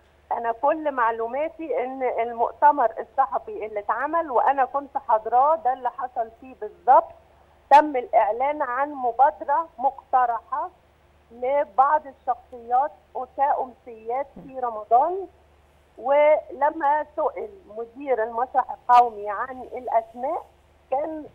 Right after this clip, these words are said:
رد تلقائي جدًا غير مرتب وغير متفق عليه. وتاني يوم على طول لما اتنشر الخبر،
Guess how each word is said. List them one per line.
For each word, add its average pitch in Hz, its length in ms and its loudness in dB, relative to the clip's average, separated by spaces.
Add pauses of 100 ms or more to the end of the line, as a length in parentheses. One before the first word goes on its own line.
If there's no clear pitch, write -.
(160)
رد 277 460 4
تلقائي 285 540 0 (120)
جدًا 311 460 -12 (140)
غير 302 180 -2
مرتب 302 540 0
وغير 277 260 -2
متفق 277 600 -4
عليه. 226 440 -6 (560)
وتاني 285 440 -2
يوم 370 180 4
على 302 240 2
طول 302 260 -14
لما 311 220 -4
اتنشر 285 500 -6
الخبر، 262 400 0